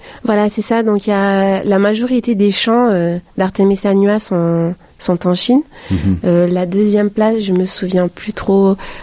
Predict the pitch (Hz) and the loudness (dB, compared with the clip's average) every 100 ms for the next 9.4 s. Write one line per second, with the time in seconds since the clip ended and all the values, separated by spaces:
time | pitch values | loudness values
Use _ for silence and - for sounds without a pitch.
0 | - 202 185 175 277 - - - 196 196 | -2 2 2 0 -4 -8 -16 -2 2 2
1 | 196 202 214 247 240 214 208 - 220 226 | 2 0 -2 -2 0 0 -2 -2 0 0
2 | 277 277 226 - 202 226 233 196 - 208 | 0 -2 -2 0 0 0 0 -2 0 0
3 | 285 - 208 190 - 214 247 220 202 - | 0 -2 0 0 -2 -4 -2 -4 -4 -2
4 | 214 208 185 185 - 196 180 180 180 180 | -2 0 0 0 0 0 2 2 2 0
5 | - 202 240 - 185 185 - 180 - 254 | -2 0 -2 0 0 0 -2 -2 -2 -4
6 | - 190 185 180 185 185 240 247 214 - | 0 0 2 0 -2 -2 0 -2 -4 -4
7 | 196 202 - 254 - 196 180 226 - 220 | -2 -2 0 -2 0 -2 -2 -4 0 0
8 | 202 196 202 190 190 220 - 190 185 - | 2 2 2 2 0 0 0 2 0 0
9 | 185 202 226 | -2 0 -2